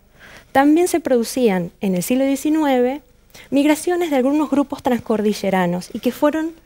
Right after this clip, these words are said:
eh, digamos, intensificándose esos vínculos que hoy referenciábamos que eran prehispánicos.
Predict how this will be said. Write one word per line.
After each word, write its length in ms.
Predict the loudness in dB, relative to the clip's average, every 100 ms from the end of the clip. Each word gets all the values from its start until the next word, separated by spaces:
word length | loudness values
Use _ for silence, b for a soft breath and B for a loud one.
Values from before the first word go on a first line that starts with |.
| b b b -2
eh, 300 | 0 2 0
digamos, 420 | 0 0 -2 -4 -14 _
intensificándose 960 | 2 4 4 4 0 -2 -2 -2 -2 -4
esos 200 | -4 0
vínculos 400 | 0 2 0 2
que 100 | 2
hoy 60 | 2
referenciábamos 720 | 2 2 2 2 0 -2 0
que 80 | 0
eran 180 | 2 0
prehispánicos. 720 | -2 -2 -4 -4 -8 -14